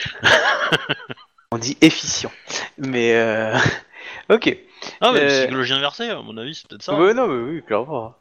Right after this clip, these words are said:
Speaker 1: <laughs> Euh, ouais, t'es-je. Ok,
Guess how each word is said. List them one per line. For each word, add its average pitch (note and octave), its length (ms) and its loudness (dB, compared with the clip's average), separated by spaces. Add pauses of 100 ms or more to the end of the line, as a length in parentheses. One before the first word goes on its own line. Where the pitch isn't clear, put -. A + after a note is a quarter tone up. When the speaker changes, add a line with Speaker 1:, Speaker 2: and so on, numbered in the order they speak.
Speaker 1:
<laughs> - 1040 -4 (880)
Euh, C3 260 4
ouais, C3+ 300 4
t'es-je. A2+ 300 -2
Ok, D3+ 280 0